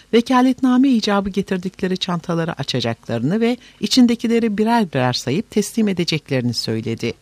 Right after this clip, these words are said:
Ancak buna başlamadan önce içinde bulunduğum şartlar sebebiyle bu mevduatımı isteyip istemediğimi bana açıkça sordu ve şunu ilave etti.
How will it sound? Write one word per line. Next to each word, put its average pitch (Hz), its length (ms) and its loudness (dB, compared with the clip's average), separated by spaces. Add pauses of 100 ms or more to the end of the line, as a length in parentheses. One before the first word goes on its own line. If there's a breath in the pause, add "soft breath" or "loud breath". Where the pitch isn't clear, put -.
(640)
Ancak 139 380 0
buna 147 220 4
başlamadan 113 640 -2
önce 131 340 -4 (240 soft breath)
içinde 233 420 4
bulunduğum 226 420 4
şartlar 220 440 -4
sebebiyle 117 760 -6 (300 soft breath)
bu 202 100 2
mevduatımı 147 680 2
isteyip - 460 -4
istemediğimi 202 680 0
bana 190 220 0
açıkça - 420 -4
sordu 123 440 -4
ve 233 120 0
şunu 165 260 0
ilave 113 440 -2
etti. - 380 -8